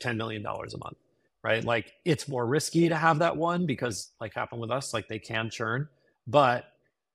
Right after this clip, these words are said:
that's one person you gotta keep happy, like, easy, you're right. And you, and there's a thousand more of them.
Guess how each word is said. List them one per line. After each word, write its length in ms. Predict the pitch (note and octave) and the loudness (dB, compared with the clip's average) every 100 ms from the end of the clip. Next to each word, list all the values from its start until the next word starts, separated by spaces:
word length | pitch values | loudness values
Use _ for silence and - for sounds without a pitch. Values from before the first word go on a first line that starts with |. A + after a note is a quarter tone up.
| _ _ | _ _
that's 240 | D#3+ F#3+ | 4 6
one 380 | B2 B2 D#3+ D3+ | 2 4 6 4
person 460 | B2 C#3+ D#3 C3 G2+ | 4 2 2 -2 -6
you 100 | B2+ | -4
gotta 180 | C3 A2+ | -2 -2
keep 200 | A#2+ G#2 | -6 0
happy, 480 | G#2+ A2 G#2+ - B2 - | 0 0 -4 -16 -16 -2
like, 260 | A#2 A2 - - _ _ _ _ _ _ | 0 0 -4 -20 _ _ _ _ _ _
easy, 460 | C#3 D3+ C3 - - | -6 -6 -6 -12 -18
you're 160 | - A#2+ | -12 -6
right. 300 | A#2 B2 C3 - | 0 0 0 0
And 220 | D3 C#3 | 2 4
you, 180 | C#3 C#3+ | 4 2
and 180 | C#3 C#3 | 2 2
there's 320 | C3+ C3 A2 - | 4 2 -2 -6
a 40 | |
thousand 480 | B2+ C3+ C3+ B2 A#2+ | -2 2 2 2 -4
more 260 | A#2 B2 A2+ | -4 -4 -4
of 140 | G2+ | -8
them. 300 | - - C3 | -14 -20 -20